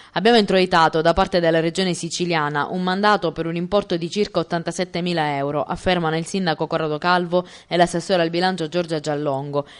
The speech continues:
"che ci consente di fare un grosso passo avanti per arrivare alla somma necessaria per il pagamento degli stipendi ai dipendenti."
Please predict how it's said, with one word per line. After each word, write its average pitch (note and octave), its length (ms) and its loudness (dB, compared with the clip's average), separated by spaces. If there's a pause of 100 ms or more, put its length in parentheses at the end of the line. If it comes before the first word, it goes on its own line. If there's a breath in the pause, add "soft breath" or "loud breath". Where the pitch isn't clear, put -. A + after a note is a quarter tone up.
(140 loud breath)
"che F3 120 -4
ci G3 160 -2
consente G3 480 2
di E3 100 0
fare F3 180 2
un E3+ 100 -2
grosso F#3+ 280 0
passo D#3+ 300 -2
avanti F3+ 500 0
per D#3+ 280 0
arrivare E3+ 580 0
alla D#3+ 160 0
somma E3+ 340 -2
necessaria D#3 720 -2 (240 loud breath)
per E3+ 100 -2
il F3 100 0
pagamento F#3+ 440 0
degli E3 200 -4
stipendi G3+ 420 -2
ai D#3 100 -2
dipendenti." C#3 720 -6